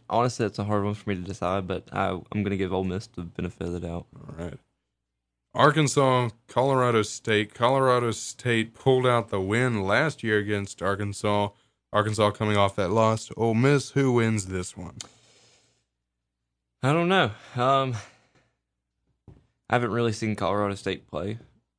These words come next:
Speaker 1: So, I mean, I really can't make any judgment
Speaker 2: Yeah.
Speaker 1: off of them. But,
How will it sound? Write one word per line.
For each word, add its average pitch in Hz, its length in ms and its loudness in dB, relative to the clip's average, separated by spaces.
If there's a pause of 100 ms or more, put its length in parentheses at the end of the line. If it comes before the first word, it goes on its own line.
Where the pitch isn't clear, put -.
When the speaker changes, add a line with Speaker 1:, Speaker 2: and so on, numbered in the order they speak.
(400)
Speaker 1:
So, - 140 -10
I 87 40 -4
mean, 90 160 -6
I - 20 -8
really 92 200 -6
can't 92 200 -6
make 98 160 -8
any 98 120 -4
judgment 90 460 -4
Speaker 2:
Yeah. - 80 -8
Speaker 1:
off - 140 -10
of 85 80 -10
them. 104 300 -4 (1600)
But, 90 260 0